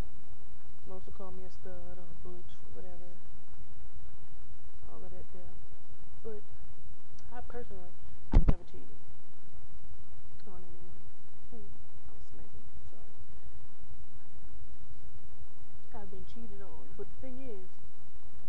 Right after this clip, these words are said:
what femmes don't understand, and what people don't understand, it's not a lie unless you believe it. So yeah,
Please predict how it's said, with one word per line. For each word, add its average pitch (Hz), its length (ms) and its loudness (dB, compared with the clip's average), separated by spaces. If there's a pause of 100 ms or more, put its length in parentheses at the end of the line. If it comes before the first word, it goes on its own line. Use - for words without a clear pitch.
(1700)
what 202 80 0 (160)
femmes 240 320 0
don't 190 160 0
understand, - 480 0 (160)
and - 80 0
what - 80 0 (140)
people 254 260 0
don't 180 160 0
understand, - 400 0 (760)
it's - 80 0
not 285 240 0
a 262 80 0
lie 233 340 0 (160)
unless - 220 0
you - 100 0
believe - 380 0
it. - 100 0 (1300)
So 254 140 0
yeah, 185 240 0